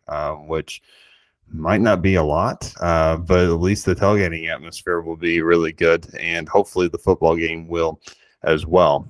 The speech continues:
Uh, let me tell you what I'm concerned about, Preston, and that is back in, I think, two thousand and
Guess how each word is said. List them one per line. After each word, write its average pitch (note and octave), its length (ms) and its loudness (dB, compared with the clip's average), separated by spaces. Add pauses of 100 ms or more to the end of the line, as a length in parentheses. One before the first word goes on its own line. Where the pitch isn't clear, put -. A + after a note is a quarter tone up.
(140)
Uh, D2 500 0
let F#2+ 160 2
me G2+ 100 2
tell G2+ 180 -4
you F#2+ 140 0
what E2+ 140 -2
I'm F2 200 -4
concerned - 540 -6
about, C#2+ 300 -4
Preston, D#2+ 580 -4 (140)
and D#2 320 -10
that E2+ 160 0
is E2 420 -2
back F2 400 0
in, E2 440 -2
I - 100 -14
think, - 260 -8
two - 160 -8
thousand D#2+ 540 2
and D2+ 320 -8